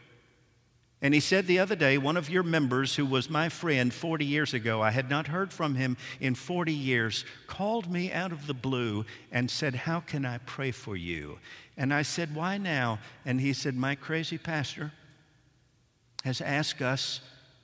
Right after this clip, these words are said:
to remember one person each day for nine weeks.'" And this man remembered his friend from forty years ago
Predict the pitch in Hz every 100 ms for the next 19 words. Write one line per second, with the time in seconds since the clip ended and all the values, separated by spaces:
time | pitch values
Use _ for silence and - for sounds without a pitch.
0 | _ - 135 123 127 147 123 127 170 -
1 | 131 - 123 - 156 170 - 113 104 120
2 | 123 - - 110 110 131 147 107 95 -
3 | - - - - _ _ _ _ _ _
4 | _ _ _ _ 117 120 185 - 135 120
5 | 120 135 120 120 131 147 160 180 175 -
6 | 131 127 143 131 120 - 143 143 143 131
7 | 120 113 113 123